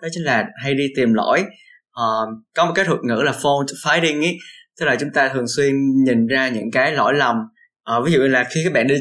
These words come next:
trên đường, các bạn có bao giờ các bạn để ý một cái biển hiệu và nó sai chính tả chưa? Đó, thì đây là một cái ví dụ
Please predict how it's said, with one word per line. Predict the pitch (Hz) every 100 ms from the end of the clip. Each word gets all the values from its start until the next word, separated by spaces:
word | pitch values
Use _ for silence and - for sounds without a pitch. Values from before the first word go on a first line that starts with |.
| 139
trên | 156 147
đường, | 139 127
các | 170
bạn | 139 101 120
có | 165
bao | 151
giờ | 131 117
các | 147
bạn | 139
để | 113 117
ý | 156
một | 147
cái | 170
biển | 120 139
hiệu | 135 214 233 - - _ _ _ 120
và | 127 117
nó | 120 165
sai | 170 143
chính | 175 170
tả | 104 156
chưa? | 156 147 143 - _ _ _ _ _ _ _ _ 139
Đó, | 131 165
thì | 139
đây | 135 147
là | 135
một | 123
cái | 143
ví | 160
dụ | 170